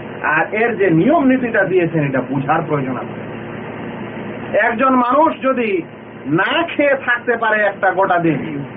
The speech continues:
তার সঙ্গে সঙ্গে রোজার আরো একটি শর্ত হলো যে অশ্লীলতা থেকে দূরে থাকতে হবে।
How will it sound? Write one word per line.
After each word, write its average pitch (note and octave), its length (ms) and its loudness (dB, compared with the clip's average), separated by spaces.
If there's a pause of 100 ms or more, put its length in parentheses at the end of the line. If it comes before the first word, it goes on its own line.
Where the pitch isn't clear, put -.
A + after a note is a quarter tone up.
(600)
তার F3 200 0 (100)
সঙ্গে G#3 340 0
সঙ্গে F3+ 220 2
রোজার D#3+ 420 2 (500)
আরো D#3+ 260 2
একটি F#3+ 200 0 (100)
শর্ত F3 240 -2
হলো D#3 240 4
যে C#3+ 120 0
অশ্লীলতা F#3+ 640 0
থেকে D3+ 260 -2
দূরে C#3 300 -2
থাকতে A#2+ 280 -6
হবে। - 520 -8